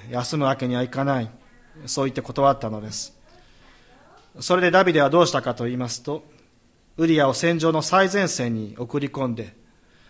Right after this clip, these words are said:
わざと戦死させるように部下に命令を出しました。そしてウリアは命令通り危険な場所に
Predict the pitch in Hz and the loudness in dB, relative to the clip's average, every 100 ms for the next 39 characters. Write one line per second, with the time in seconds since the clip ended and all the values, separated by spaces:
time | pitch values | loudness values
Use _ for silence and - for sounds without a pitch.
0 | _ - 151 220 180 180 - 160 151 143 | _ -4 0 4 2 2 0 0 -2 -4
1 | 151 160 156 160 123 104 110 120 139 131 | -2 0 0 0 -2 -6 -12 -6 -4 -2
2 | 123 127 131 131 127 123 123 - - 120 | -2 0 0 0 0 0 -4 -10 -12 -10
3 | - 110 - - - _ _ _ _ _ | -8 -8 -10 -14 -20 _ _ _ _ _
4 | _ _ _ - - - 156 165 180 160 | _ _ _ -20 -6 -2 2 4 4 4
5 | 143 147 165 175 170 170 139 - - 151 | 4 4 4 6 6 4 2 -4 -2 0
6 | 147 135 135 135 135 131 123 | 2 2 0 -2 -2 -4 -8